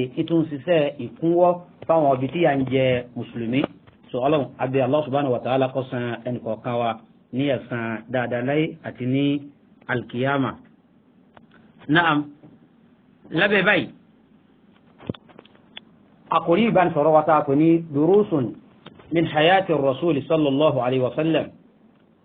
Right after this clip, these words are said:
Òun náà ni àwọn ẹ̀kọ́ inú ìgbésí ayé Ànábì sallallahu alaihi wa sallam. A wò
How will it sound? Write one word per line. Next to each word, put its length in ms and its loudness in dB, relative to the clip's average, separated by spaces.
Òun 140 0
náà 120 4
ni 100 4
àwọn 220 2
ẹ̀kọ́ 300 0
inú 160 0
ìgbésí 240 -2
ayé 160 2
Ànábì 280 0
sallallahu 520 -2
alaihi 200 -6
wa 100 -12
sallam. 280 -6
A 220 4
wò 180 2